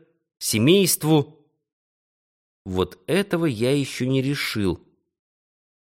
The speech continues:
Отряд китообразных включает в себя китов, кашалотов и дельфинов.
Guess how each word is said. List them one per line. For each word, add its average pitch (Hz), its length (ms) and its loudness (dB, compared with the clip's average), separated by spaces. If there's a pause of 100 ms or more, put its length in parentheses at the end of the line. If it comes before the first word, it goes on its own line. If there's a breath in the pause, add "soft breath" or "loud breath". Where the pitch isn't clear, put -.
(140)
Отряд 160 480 -2
китообразных 156 840 2
включает 151 540 0
в - 100 -10
себя 131 240 2
китов, 160 680 2
кашалотов 127 680 2
и 127 100 -4
дельфинов. 139 680 0